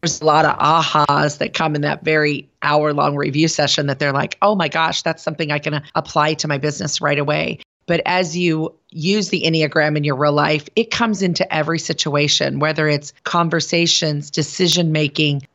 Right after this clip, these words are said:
selling product. You think how you apply. If I can listen to a client and know whether they think, feel, or know something, I know how I'm gonna approach them in sales. So it's actually something that once you get it and it clicks, you use it in your real life all the time.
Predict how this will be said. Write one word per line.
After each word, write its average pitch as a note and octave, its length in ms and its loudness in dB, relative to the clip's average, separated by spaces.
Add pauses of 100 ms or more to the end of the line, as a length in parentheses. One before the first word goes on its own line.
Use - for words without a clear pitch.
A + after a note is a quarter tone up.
(120)
selling F3 760 0
product. E3 800 0
You E3 100 -8
think A3 220 0
how G#3 140 2
you E3 200 2
apply. D#3+ 380 2
If F#3+ 220 -4
I G3 80 0
can F#3+ 200 -6
listen E3+ 300 -6
to G3+ 100 -2
a E3 80 0
client E3 520 -2 (100)
and D3+ 140 -2
know D3+ 160 2
whether D3+ 240 0
they C#3 380 0 (160)
think, G3 280 -2
feel, F#3+ 480 2
or C#3 300 4
know D3+ 260 4
something, A3 500 0 (180)
I A3+ 140 2
know B3 160 4
how E3 140 2
I'm D3 80 0
gonna D#3 140 0
approach D3+ 380 0
them D#3 100 0
in C#3+ 100 0
sales. D3+ 480 0 (200)
So - 120 -4
it's G3+ 160 -2
actually A3+ 360 0
something D3+ 400 -2
that D3 160 -4
once F3+ 240 -2
you - 60 -8 (220)
get E3+ 220 4
it B3+ 200 2
and D#3 140 0
it C#3+ 140 -6
clicks, - 600 -2
you F3+ 180 -4
use E3 300 0
it - 300 -2 (280)
in D3+ 100 -2
your D#3 100 0
real D#3+ 180 4
life F#3 440 0
all D#3 120 4
the D3+ 100 -4
time. - 400 -6